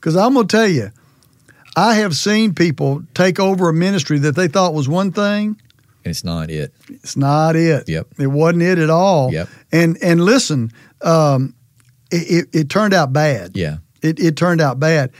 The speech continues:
Speaker 1: And the reason for that was that that leader would not let that person into the inner circle of his life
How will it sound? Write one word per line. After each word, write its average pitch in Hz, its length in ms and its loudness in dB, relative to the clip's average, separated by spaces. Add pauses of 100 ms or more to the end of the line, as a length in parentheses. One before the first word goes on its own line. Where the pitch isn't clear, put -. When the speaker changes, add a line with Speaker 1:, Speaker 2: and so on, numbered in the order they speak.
(280)
Speaker 1:
And 185 160 2
the 180 80 2
reason 269 500 2
for 190 180 -2
that 170 240 0
was 151 320 0
that 151 160 -2
that 220 200 0
leader 180 760 0 (340)
would 185 260 0
not 208 300 0
let 190 380 0
that 185 240 -2
person 175 360 0
into 220 240 0
the 196 160 0
inner 202 240 0
circle 165 640 -2
of 160 220 0
his 156 240 2
life 190 680 0